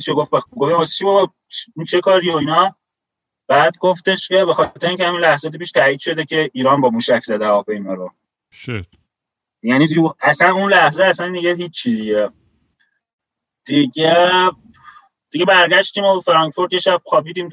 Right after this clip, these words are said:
Speaker 1: بعد رفتیم استانبول، بعد، بعد دو سه روز دیگه رسما رسیدیم ایران. یعنی من
Speaker 2: مم.
Speaker 1: یازده ژانویه رسیدم ایران. بعد
Speaker 2: که تا اون موقع هم همه چیزو جمع کرده بودن، هرچی هم
Speaker 1: آره
Speaker 2: مونده
Speaker 1: دیگه،
Speaker 2: بوده.
Speaker 1: هم روز اول اینا بولدوزر انداختن
Speaker 2: آره.
Speaker 1: و دیگه وسایل و اینا رو هم که جمع کردم.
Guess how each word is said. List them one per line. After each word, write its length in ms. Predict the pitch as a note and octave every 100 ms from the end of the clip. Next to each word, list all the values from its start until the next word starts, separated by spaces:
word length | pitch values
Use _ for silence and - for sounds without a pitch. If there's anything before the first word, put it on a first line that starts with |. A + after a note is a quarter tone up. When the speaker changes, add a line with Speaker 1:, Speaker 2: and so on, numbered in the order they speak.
| -
Speaker 1:
بعد 180 | D#3 D#3
رفتیم 260 | E3 - E3
استانبول، 460 | - D3+ C#3+ D#3+
بعد، 220 | D#3 B2+ - _ _ _ _ _ -
بعد 140 | D#3+
دو 180 | E3+ C#3
سه 160 | -
روز 260 | F3+ D3+ - -
دیگه 220 | B2 B2
رسما 400 | A#2 A2+ A#2+ A2+
رسیدیم 440 | A2 - A2 A2+
ایران. 240 | A2 A2 G#2+
یعنی 120 | -
من 80 | C3+
Speaker 2:
مم. 60 |
Speaker 1:
یازده 420 | C#3 A#2+ - C#3
ژانویه 360 | C#3 G#2+ G#2 G#2
رسیدم 360 | G2+ - G#2 G2
ایران. 220 | G2 F#2 _ _ _ _ _ _ _ _ _
بعد 680 | - C#3 D3+ E3 - - - - _ _ _ _
Speaker 2:
که 100 | -
تا 120 | -
اون 120 | E3+ F#3
موقع 180 | D#3+
هم 100 | F3
همه 220 | D#3+ D#3 D#3
چیزو 220 | D#3+ F3+
جمع 320 | D#3 F3 F3+
کرده 380 | D3 B2+ A#2 A#2
بودن، 400 | A2+ A2 A2 G#2+
هرچی 340 | G#2 G#2 -
هم 160 | G#2 G#2
Speaker 1:
آره 160 | G#2+ G#2 -
Speaker 2:
مونده 280 | D#3 D#3+ -
Speaker 1:
دیگه، 100 | G4+
Speaker 2:
بوده. 260 | - - F3+
Speaker 1:
هم 240 | F3+ G3 G#3
روز 140 | G3+
اول 340 | G3+ F#3 F#3+ F#3+
اینا 140 | G3
بولدوزر 500 | G#3+ G3 F#3+ F3 G#3 - G#3+
انداختن 380 | G3 G3 G3
Speaker 2:
آره. 140 | G#3 G3+
Speaker 1:
و 40 |
دیگه 300 | F#3+ F3+ F#3+ - - _ _
وسایل 360 | D3+ - E3 E3
و 40 |
اینا 180 | E3+ E3
رو 80 | F3
هم 60 |
که 140 | - F3+
جمع 300 | - E3+ F#4
کردم. 500 | F#3+ F#3 F#3+ F#3+